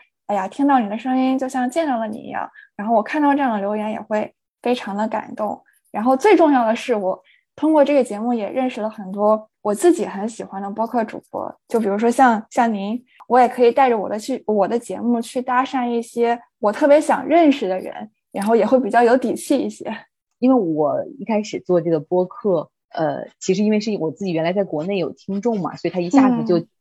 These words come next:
Speaker 2: 那个量就起来了。虽然也不是特别大，增长极其缓慢，但是最起码它就大概可能保持每天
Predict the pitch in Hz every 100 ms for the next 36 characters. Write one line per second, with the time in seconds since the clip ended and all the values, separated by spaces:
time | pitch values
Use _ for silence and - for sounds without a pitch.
0 | - 175 202 277 208 165 160 - - 143
1 | 131 139 165 160 _ _ - 254 220 160
2 | 185 262 190 180 190 180 220 226 180 151
3 | 208 226 185 185 160 151 160 147 _ -
4 | 208 240 233 220 - - 175 170 - 175
5 | 180 175 - 160 165 - - 170 143 -
6 | 175 170